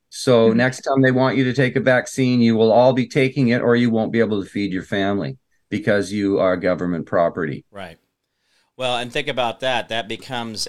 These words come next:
Speaker 3: a, have you been a good doobie?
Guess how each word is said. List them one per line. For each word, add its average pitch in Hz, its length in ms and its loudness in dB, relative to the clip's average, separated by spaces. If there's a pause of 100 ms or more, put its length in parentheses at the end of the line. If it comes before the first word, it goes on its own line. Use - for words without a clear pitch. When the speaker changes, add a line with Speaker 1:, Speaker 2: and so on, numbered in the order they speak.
Speaker 3:
a, 104 400 -8
have 127 340 -6
you 120 120 -10
been 123 200 -8
a 104 80 -8
good 95 380 -8
doobie? 117 580 -10